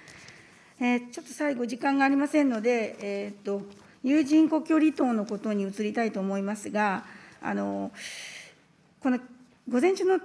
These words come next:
質疑でも有人国境離島がですね、今、あの、国境離島として四百八十四、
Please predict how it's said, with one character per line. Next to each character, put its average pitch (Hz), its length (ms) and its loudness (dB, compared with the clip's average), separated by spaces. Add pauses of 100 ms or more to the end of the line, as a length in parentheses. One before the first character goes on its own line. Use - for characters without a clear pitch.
(160)
質 320 220 -2
疑 320 80 6
で 277 80 4
も 208 220 0
有 277 180 4
人 311 220 6
国 302 140 2
境 285 180 4
離 269 100 2
島 220 260 0
が 196 140 -4
で 196 100 -4
す 208 120 -4
ね、 226 400 2
今、 233 520 2 (140)
あ 202 140 -4
の、 202 100 -4
国 302 200 -2
境 381 100 2
離 381 160 4
島 302 180 0
と - 160 -6
し - 60 -10
て 214 80 -4
四 240 180 0
百 233 180 -4
八 226 220 -6
十 202 160 -2
四、 208 260 -4